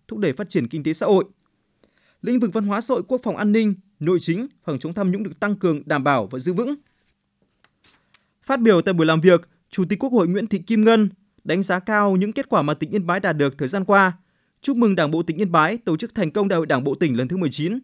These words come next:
bầu ra Ban chấp hành, Ban thường vụ có tuổi đời trẻ, thể hiện sự năng động, gánh vác được những trọng trách lớn của tỉnh trong tương lai. Bên cạnh những kết quả đạt được, Chủ tịch Quốc hội Nguyễn Thị Kim Ngân cũng chỉ ra những hạn chế mà Yên Bái cần phải thẳng thắn nhìn nhận,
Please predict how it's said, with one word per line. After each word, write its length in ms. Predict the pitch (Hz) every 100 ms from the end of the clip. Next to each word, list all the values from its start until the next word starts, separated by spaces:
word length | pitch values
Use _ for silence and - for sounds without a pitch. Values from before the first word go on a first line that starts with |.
| _ -
bầu 180 | 175 170
ra 160 | 214
Ban 160 | 202 214
chấp 180 | 262 233
hành, 240 | 170 135 - -
Ban 160 | 208
thường 160 | 185 135
vụ 180 | 160 156
có 140 | 202
tuổi 140 | 202 143
đời 120 | 131
trẻ, 280 | 147 147 110 _ _ -
thể 80 | 160
hiện 140 | 170
sự 180 | - 185
năng 200 | 214 196
động, 180 | 165 - _ _
gánh 180 | 151 160
vác 160 | 240 247
được 100 | 170
những 100 | 156
trọng 180 | 208 214
trách 160 | 208 196
lớn 300 | 156 156 233
của 100 | -
tỉnh 180 | 131 131
trong 160 | 107 151
tương 120 | 151
lai. 200 | 151 147 - _ _ _ _ _ -
Bên 200 | 240 240
cạnh 120 | 202
những 140 | 226
kết 100 | 262 262
quả 180 | 185
đạt 160 | 151 170
được, 200 | 165 160
Chủ 140 | - 170
tịch 200 | 196 240
Quốc 100 | 254
hội 140 | 196
Nguyễn 180 | 165 226
Thị 120 | 214
Kim 220 | 170 214
Ngân 280 | 202 214 196 170
cũng 200 | - 262
chỉ 180 | 254 165
ra 220 | 165 190
những 140 | 185 220
hạn 160 | -
chế 200 | - 160
mà 100 | 214
Yên 240 | 175 202 156
Bái 180 | 147
cần 160 | 190 170
phải 160 | 165 131
thẳng 220 | 165 127
thắn 180 | 143 196
nhìn 120 | 160
nhận, 200 | 147